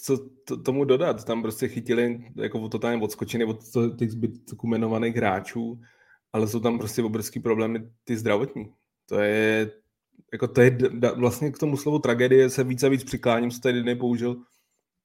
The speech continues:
protože to by taky měl být další z takových těch jako důležitých hráčů, na kterým jako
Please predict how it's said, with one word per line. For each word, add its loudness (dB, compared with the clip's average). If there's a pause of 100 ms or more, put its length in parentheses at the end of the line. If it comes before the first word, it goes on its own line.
(140)
protože -2 (400)
to -4
by 0
taky 2
měl 4
být 0
další -2
z -10
takových -2
těch -6
jako 2
důležitých 0
hráčů, -2 (460)
na -4
kterým 2
jako 4